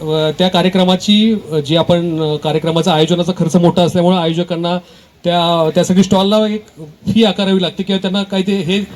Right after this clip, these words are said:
अ, खर्च मोठ्या प्रमाणात असल्यामुळं ते कदाचित शक्य होत नाही.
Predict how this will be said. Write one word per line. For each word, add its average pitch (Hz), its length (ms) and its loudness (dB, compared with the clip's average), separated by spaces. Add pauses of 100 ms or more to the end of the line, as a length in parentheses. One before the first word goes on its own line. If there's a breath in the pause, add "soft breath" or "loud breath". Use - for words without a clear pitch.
अ, 151 340 -2 (100)
खर्च 190 200 0
मोठ्या 202 360 2
प्रमाणात 196 240 0
असल्यामुळं 196 440 0 (1000 soft breath)
ते 190 60 -4
कदाचित 196 400 2 (180)
शक्य 202 260 0
होत 196 200 2
नाही. 156 120 -10